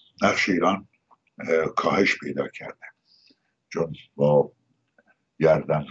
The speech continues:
کلفت‌های بزرگی مثل چین و روسیه و واقعاً چین سرعت اقتصادی که به خودش گرفته و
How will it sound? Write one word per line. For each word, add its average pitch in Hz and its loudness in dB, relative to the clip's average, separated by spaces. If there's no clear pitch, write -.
کلفت‌های 90 -2
بزرگی 92 2
مثل 85 -12
چین 85 -10
و 85 -6
روسیه 87 0
و - -6
واقعاً 78 4
چین 78 -4
سرعت - -2
اقتصادی 80 0
که - -8
به 87 -2
خودش 80 2
گرفته 73 -4
و 71 2